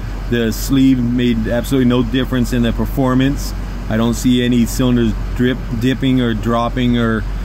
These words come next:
any other issues, including when I was driving it. So everything's turned out good here. I'm gonna make a video on showing how to flush them when they have a contaminated cooling system.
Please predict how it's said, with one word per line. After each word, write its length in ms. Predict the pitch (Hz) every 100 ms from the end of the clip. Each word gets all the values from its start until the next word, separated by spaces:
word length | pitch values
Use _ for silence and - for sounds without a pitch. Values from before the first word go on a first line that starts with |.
| - -
any 220 | 123 131
other 120 | 131 127
issues, 560 | 127 127 131 123 113
including 680 | 123 113 - - 135 127 127
when 100 | 123
I 100 | 120
was 160 | 117 107
driving 420 | 120 120 120 123
it. 120 | 127 - - - -
So 140 | - 123
everything's 420 | 127 135 139 113
turned 260 | - 143 135
out 240 | 131 123
good 220 | 135 143
here. 300 | 117 113 113 117 - - - - - - - -
I'm 80 | 120
gonna 140 | 123
make 220 | 127 131
a 160 | 131 120
video 460 | 107 135 143 143 139
on 200 | 123 113
showing 400 | 143 131 123 117
how 160 | 127
to 80 | 117
flush 340 | - 127 127
them 100 | 135
when 100 | 123
they 120 | 120 113
have 160 | 120
a 60 | 113
contaminated 680 | 110 - 120 117 117 113
cooling 320 | - 127 120 113
system. 540 | 131 120 - 127